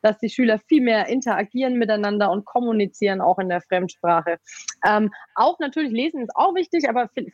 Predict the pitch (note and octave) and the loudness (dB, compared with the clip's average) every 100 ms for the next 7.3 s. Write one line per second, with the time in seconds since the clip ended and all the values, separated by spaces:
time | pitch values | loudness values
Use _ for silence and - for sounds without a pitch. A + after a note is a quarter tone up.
0 | - - A3+ B3+ C#4+ G#3 - - D#4+ D#4+ | -8 -4 -2 -2 0 -2 -2 -2 2 2
1 | C4+ A3 D3+ - - C4 C#4 A3 E3 F#3 | 2 0 -2 -2 0 2 2 0 -2 -4
2 | F3+ - A3+ A3 C4+ C#4 A3 F#3+ G3+ - | -4 -4 -4 0 0 2 0 0 -4 -4
3 | F#3 F#3+ F#3+ A#3+ A#3+ D4+ - B3 - A3+ | -4 -2 -2 0 0 -2 -2 -4 0 0
4 | C4+ B3 B3 A#3+ _ - - - - A3+ | 0 0 0 0 _ -18 -16 -10 0 2
5 | A3+ A3+ - B3+ A3+ G#3+ A3+ C4 - A#3+ | 2 0 0 2 4 4 2 0 0 -2
6 | G3+ C#3+ C#3+ G#3 G3 G3+ G3+ G3 G#3+ A3+ | -2 -4 0 2 4 2 2 4 4 4
7 | G#3 F3+ | 2 2